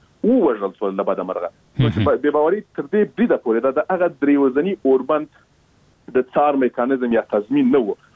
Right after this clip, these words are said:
Speaker 1: او بل تر ټولو مهمه خبره، هغه هیواد چې، اه، یو، اه، تر ټولو زبرځواکی هیواد دی، زورور هیواد دی، په، اه، په ټولو قضایاو کې د افغانستان ښکیل دی، د دې جګړې رول، اه، پیلوونکی دی متحده ایالاتونه.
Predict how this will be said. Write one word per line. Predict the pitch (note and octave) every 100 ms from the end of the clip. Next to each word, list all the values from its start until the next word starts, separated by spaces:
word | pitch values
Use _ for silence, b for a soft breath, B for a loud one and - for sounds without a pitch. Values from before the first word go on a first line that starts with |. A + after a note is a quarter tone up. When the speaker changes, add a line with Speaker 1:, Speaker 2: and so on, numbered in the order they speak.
| _
Speaker 1:
او | A#2
بل | A#2+ F3+
تر | F3+ D#3+
ټولو | - F#3+ F3+ E3 D3+
مهمه | D3 D#3 F#3
خبره، | - A#2+ B2 B2+
هغه | D3 B2+ A2
هیواد | B2 D3 C#3
چې، | - A#2 _ _ _ _ -
اه، | G#2+
یو، | G#2+ G#2+ G2+
اه، | G#2+ G2 F#2+ F#2 F#2
تر | A2
ټولو | C3+ B2+ A2
زبرځواکی | G2 G2+ G2+ C3 B2+
هیواد | G#2+ G2+ A#2 C#3+
دی، | C#3+ B2
زورور | G2+ G#2 G#2+
هیواد | G#2+ B2 C3
دی، |
په، | C3+ B2 - _ _ _
اه، | G#2 G2+ G2 -
په |
ټولو | F#2+ - C3
قضایاو | A#2 - G#2 A2 B2
کې | A#2
د | G2+
افغانستان | F2+ F#2+ - B2+ A2+
ښکیل | - - F3 D#3+
دی، | D3+
د | B2
دې | A2+ G#2+
جګړې | G#2 A#2 A#2+ G#2
رول، | G2
اه، | F#2+ _ _ _ F#2+ F#2+ -
پیلوونکی | A#2+ A#2 B2+ F#3 F#3+ C#3
دی | A2+
متحده | A2 A2 A2 G#2 F#2
ایالاتونه. | G2+ F#2+ F#2+ D#3 C3